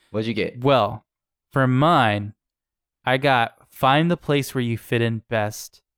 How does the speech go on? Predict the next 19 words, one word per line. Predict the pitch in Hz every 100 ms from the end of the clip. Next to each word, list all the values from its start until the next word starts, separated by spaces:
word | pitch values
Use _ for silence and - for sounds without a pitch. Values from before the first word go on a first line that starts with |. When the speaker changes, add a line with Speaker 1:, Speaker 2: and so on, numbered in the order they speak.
| _ _
Speaker 2:
so | -
you | 160
can | - - 160
be | 170
happy. | 127 110 104 - 120 - _ _ _ _ _ _ _ _ _ _ _
Because | 127 - 131 113 -
I | 131
think | - 135 123
it's | 131 117
very, | 131 139 147 147 139 _ _ _ _ _ _ _ -
like, | 151 139 123 -
very | 160 185 196
easily | 185 180 165 160
SpongeBob | 143 - 147 131 135 127
was | 123 120
like, | 113 110 -
"I | 123 123
have | 120 117 113 110 107 - _ _ _ _ 151
this | 127 120 -